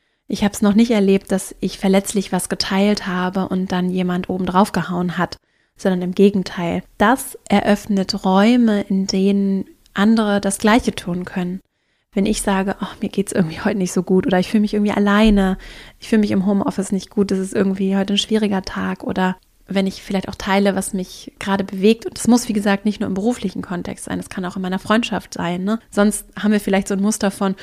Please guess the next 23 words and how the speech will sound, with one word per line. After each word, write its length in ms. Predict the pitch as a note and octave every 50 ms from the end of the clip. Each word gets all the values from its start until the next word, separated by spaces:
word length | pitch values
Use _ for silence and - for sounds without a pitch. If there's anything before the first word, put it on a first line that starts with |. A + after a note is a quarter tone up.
| - - -
„Nee, 180 | B3 C4+ C#4 C4
ist 120 | B3+ -
alles 280 | - A3 G#3+ G#3+ - -
gut, 300 | - B3 A#3+ A#3 A#3 C4+
nee, 240 | C4+ D4 C#4+ C4+
geht 160 | A#3+ B3+ - -
mir 100 | A3 G#3+
gut, 240 | G3+ A#3 A#3 A3+
nee, 160 | A3+ A3 A#3+ A#3
und 120 | A#3+ -
jetzt 120 | A3 -
habe 120 | - A3 G#3+
ich 80 | G#3
neulich, 280 | A3+ A3+ A3+ A3+ A3 -
habe 120 | G#3 G3
ich 80 | G#3 G#3
den 180 | - G#3+ A3 G#3+
Job 220 | G#3+ G#3 G#3 -
gemacht 320 | - G3+ G3+ G3+ G3+ -
und 80 | G#3 G3+
das 160 | G#3+ G#3+ -
gemacht 420 | - A3 G3 F#3+ F#3+ G3 G3 - -
und 220 | G#3 G3 G3 -